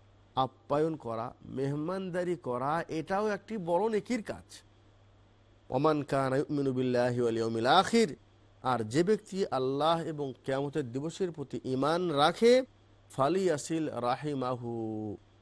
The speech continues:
সে যেন তার আত্মীয়তা বন্ধন যেন ঠিক রাখে। আত্মীয়তা বন্ধন বলতে ভাই, বেরাদার, মামা, খালু, চাচা, ফুবু,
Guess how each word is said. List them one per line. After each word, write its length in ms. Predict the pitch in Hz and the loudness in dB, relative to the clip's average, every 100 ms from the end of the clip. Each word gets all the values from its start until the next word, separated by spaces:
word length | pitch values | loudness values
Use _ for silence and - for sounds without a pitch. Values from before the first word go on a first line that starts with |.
| - | -20
সে 260 | - - 139 | -10 -4 -2
যেন 320 | 151 160 165 | -2 -4 -4
তার 280 | 156 131 - | -6 -6 -4
আত্মীয়তা 760 | 131 131 - - 180 170 156 120 | -4 -6 -10 -6 -4 -4 -6 -6
বন্ধন 600 | 113 127 131 120 135 127 | -4 -4 -4 -6 -6 -6
যেন 240 | 117 139 | -6 -6
ঠিক 240 | 151 - - | -10 -14 -14
রাখে। 320 | 76 - - - - _ - - - | -16 -16 -20 -20 -20 _ -20 -18 -10
আত্মীয়তা 500 | 156 - 175 165 151 | -10 -6 -6 -4 -4
বন্ধন 400 | 135 147 151 151 | -4 -4 -4 -4
বলতে 460 | 143 139 147 147 - - - - - - - - 120 | -6 -6 -6 -8 -12 -20 -20 -20 -20 -20 -20 -10 -6
ভাই, 500 | 110 117 120 120 113 | -2 -2 0 -2 -4
বেরাদার, 560 | 110 113 113 113 110 107 | -4 -4 -4 -4 -6 -6
মামা, 540 | 107 107 110 110 110 - | -8 -6 -6 -6 -8 -8
খালু, 440 | 110 110 113 110 107 | -6 -6 -6 -8 -8
চাচা, 480 | 110 107 113 110 104 - | -8 -6 -4 -4 -4 -6
ফুবু, 340 | 135 131 | -6 -6